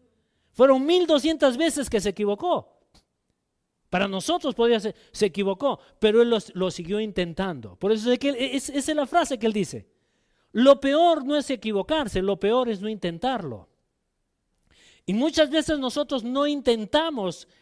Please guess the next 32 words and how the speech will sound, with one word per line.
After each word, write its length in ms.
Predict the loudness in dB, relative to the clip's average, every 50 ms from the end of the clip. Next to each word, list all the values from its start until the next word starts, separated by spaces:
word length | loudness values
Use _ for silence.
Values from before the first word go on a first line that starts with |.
| _ _
el 200 | 0 2 2 2
seguir 320 | 0 0 0 0 2 2
adelante. 640 | 2 2 2 0 0 -2 -4 -6 -6 -6 -6 -6 -6 _ _ _ _
¿Y 140 | -6 -2
sabes 260 | 0 2 2 0 0 -2
por 160 | -6 -6 -6
qué? 220 | -4 -6 -6 -6 -8 _ _ _ 0
Porque 360 | 0 0 2 0 -4 -4 -2
creemos 480 | -2 0 0 0 0 0 -2 -4 -4
de 160 | -4 -4 -6 -4
que 340 | -2 -2 -2 -2 -2 -6 _ -20 -20 _ _ _ _ _ _ _ _ _ _ _ _ _ _ _ _ _ _ _ _ _ _ _ _
Dios 340 | -6 -2 0 0 0 -2 -2
no 160 | -2 -2 -2
me 100 | -2 -2
ha 60 | -2
puesto 340 | -2 -2 -2 -2 -2 -2 -4
acá 320 | -4 -4 -4 -4 -4 -4
para 220 | -2 -2 -2 -2 -2
ser 180 | -4 -4 -4
exitoso. 440 | -4 -6 -6 -8 -6 -6 -6 -6 -2
Algunos 640 | 0 0 0 2 4 6 6 6 4 2 0 -2 -2
solamente 540 | 0 2 0 2 0 -2 -4 -4 -2 -4 -4
tienen 280 | -4 -4 -6 -6 -6 -4
lumbrera. 540 | -4 -4 -2 -2 0 0 0 0 0 -4
Yo 240 | -4 -2 -2 0 0
he 60 | 0
nacido 380 | -2 -4 -4 -4 -4 -2 -4 -4
sin 220 | -4 -6 -8 -6
lumbrera. 640 | -4 -4 -4 -2 -2 -2 -2 -2 -4 -8 -14 -18 -20 _ _ _ _ _ _ _ _ _ _ _ _ _ _ _ _ _ _
No 120 | -4 -2 0
es 140 | 0 0
así. 500 | 0 -2 -2 -2 -2 -2 -2 -2 -6 -12